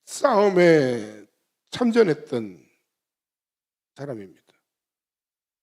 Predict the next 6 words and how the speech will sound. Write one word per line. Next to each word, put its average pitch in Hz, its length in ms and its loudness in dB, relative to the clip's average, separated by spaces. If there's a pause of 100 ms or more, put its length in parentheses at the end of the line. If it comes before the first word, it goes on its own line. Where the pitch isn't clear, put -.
(160)
근데 247 200 -8
어찌된 214 400 -8
영문인지 180 440 -18
어쨌든 180 400 -20
이 151 260 -20
레아에게는 139 880 -14